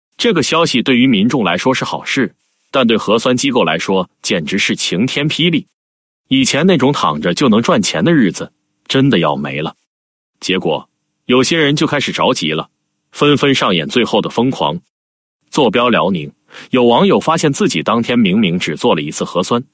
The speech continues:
结果却得到了三次阴性证明。坐标河南，有人表示当地在密接都没有的情况下，核酸全部单人单管，甚至连美团上都开始出现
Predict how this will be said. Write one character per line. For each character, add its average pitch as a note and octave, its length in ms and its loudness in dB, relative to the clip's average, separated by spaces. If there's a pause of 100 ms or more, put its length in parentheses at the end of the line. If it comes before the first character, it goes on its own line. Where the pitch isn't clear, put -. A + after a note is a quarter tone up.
(340)
结 G3 240 0
果 F3+ 140 2
却 - 140 0
得 - 120 0
到 C#3+ 140 2
了 F3+ 80 0
三 E3 260 0
次 E3+ 180 -2
阴 G2 200 0
性 G#2+ 160 -2
证 E2+ 180 -4
明。 C#2+ 200 -10 (640)
坐 C#3 220 0
标 A#2 180 0
河 F#2 240 -2
南， D#2 300 -2 (460)
有 B2 160 2
人 C#3 180 4
表 G2+ 220 0
示 A#2+ 220 0
当 C#3+ 260 0
地 G2+ 260 0 (100)
在 D3 180 -2
密 F3 260 2
接 D3+ 160 0
都 B2+ 100 2
没 F2+ 140 0
有 F2 120 0
的 - 80 -8
情 E2 200 -6
况 E2 180 -2
下， D2 240 -6 (400)
核 G#2+ 260 0
酸 B2 220 0
全 G2+ 300 0
部 G2 160 -2
单 G#2 180 0
人 E2 140 -2
单 B2 200 -2
管， - 220 -8 (420)
甚 G#3+ 220 0
至 D3 100 2
连 B2+ 140 2
美 G#2 160 0
团 E2+ 180 -2
上 A#2 160 0
都 B2+ 140 0
开 B2 160 -2
始 A2+ 140 -4
出 G2 180 -4
现 F2 260 -2